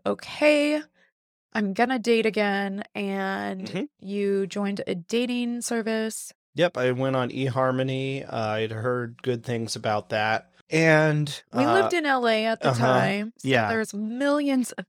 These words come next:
Speaker 1: people. <laughs>
Speaker 2: Yes, yes.
Speaker 1: <laughs> And
Speaker 2: You know, I,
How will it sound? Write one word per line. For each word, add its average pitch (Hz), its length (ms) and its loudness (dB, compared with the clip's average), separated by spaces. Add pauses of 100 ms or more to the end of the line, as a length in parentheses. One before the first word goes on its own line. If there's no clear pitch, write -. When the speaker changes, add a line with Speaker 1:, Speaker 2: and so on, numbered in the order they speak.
Speaker 1:
people. 180 500 -4 (120)
<laughs> - 120 0
Speaker 2:
Yes, 95 540 0
yes. 92 400 -4 (300)
Speaker 1:
<laughs> - 760 -10
And 175 140 -2
Speaker 2:
You 196 60 8
know, 220 160 8
I, 214 400 6